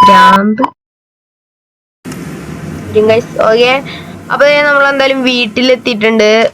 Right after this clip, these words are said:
ഏഹ്, എന്റെ വീട്, വീട്ടിൽ എനിക്ക് കിടക്കാൻ പോലും സ്ഥലം. ആ, പിന്നെ എനിക്ക് മറ്റേ എല്ലാ സ്ഥലത്തും പോയി മറ്റേ ടൂറിസ്റ്റിന്റെ മറ്റേ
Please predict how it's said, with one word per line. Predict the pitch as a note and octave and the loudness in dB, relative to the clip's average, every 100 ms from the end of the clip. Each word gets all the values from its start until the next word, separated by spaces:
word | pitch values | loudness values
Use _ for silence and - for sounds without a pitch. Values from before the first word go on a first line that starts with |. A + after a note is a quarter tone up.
| - | -2
ഏഹ്, | - - E2+ F3 | -2 0 0 0
എന്റെ | G3 G3+ G#3 | -2 0 0
വീട്, | G#3+ G#3+ G#3 G#3 - _ A3+ F#3 | 2 2 2 0 -4 _ -10 -2
വീട്ടിൽ | G#3+ A3+ G#3+ F#3+ G3+ | 0 2 2 0 0
എനിക്ക് | G#3+ G3 | 0 2
കിടക്കാൻ | G#3+ G#3+ G#3 G3+ F#3+ G3 | 2 2 0 2 2 2
പോലും | G3+ G3 | 2 2
സ്ഥലം. | G3+ G3 F#3+ - - B3 | 2 0 -4 -10 -6 -2
ആ, | C4 | 0
പിന്നെ | C#4 C4+ | 0 0
എനിക്ക് | C4+ B3+ | 0 0
മറ്റേ | C4+ B3+ A3+ B3+ B3+ | 0 -2 -2 2 2
എല്ലാ | A#3+ A#3 A#3 A#3+ B3 - - | 2 2 2 2 0 -2 -4
സ്ഥലത്തും | B3+ A#3 G#3+ A#3 A3+ | -2 -2 -2 -4 0
പോയി | A3+ A3 | 2 4
മറ്റേ | A3 G#3+ G#3+ | 2 0 -4
ടൂറിസ്റ്റിന്റെ | - G#3+ G#3 F#3+ - G#3 G#3+ | -4 -4 -4 -4 -2 0 2
മറ്റേ | G#3+ G#3+ | 0 -2